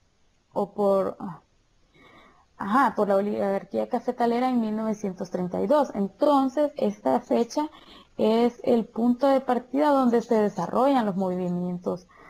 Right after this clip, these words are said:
sociales. Ahora, ¿por qué se desarrollan en este momento?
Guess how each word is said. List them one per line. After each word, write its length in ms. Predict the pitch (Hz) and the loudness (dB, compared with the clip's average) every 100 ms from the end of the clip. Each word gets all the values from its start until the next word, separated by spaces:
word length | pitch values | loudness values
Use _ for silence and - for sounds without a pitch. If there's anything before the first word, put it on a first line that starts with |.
| - | -16
sociales. 520 | - 202 330 277 196 | -8 0 2 2 2
Ahora, 280 | 208 208 202 | 0 0 -2
¿por 200 | 226 208 | -4 -4
qué 220 | - 285 | -2 -2
se 140 | - 311 | 0 0
desarrollan 600 | 269 254 220 240 254 233 | 0 -2 -2 0 0 -2
en 160 | 202 | -4
este 220 | 202 - | -6 -6
momento? 600 | 196 208 285 285 247 170 | -8 -4 -2 -2 -4 -10